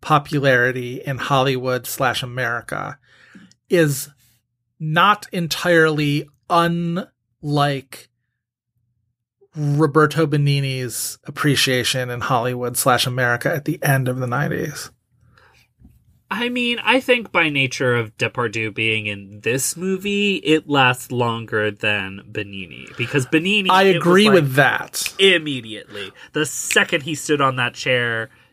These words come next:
Speaker 2: th-, you've said this before, it was like instant buyer's remorse, but
Speaker 1: Uh-huh.
Speaker 2: like,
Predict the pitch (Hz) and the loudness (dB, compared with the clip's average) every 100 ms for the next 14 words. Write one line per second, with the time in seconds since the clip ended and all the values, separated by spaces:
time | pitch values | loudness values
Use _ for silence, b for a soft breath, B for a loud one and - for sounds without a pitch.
0 | b - 160 156 175 185 - 139 123 117 | b -6 -4 -2 -4 -4 -2 -2 -2 -6
1 | 131 - 117 110 131 131 131 127 - 165 | -8 -4 -4 -4 -4 -4 -2 -4 -4 -6
2 | 147 - 117 117 113 107 101 110 101 95 | -4 -10 -8 -6 -4 -4 -6 -12 -14 -14
3 | 90 - 139 131 127 107 - | -2 4 4 4 2 0 -6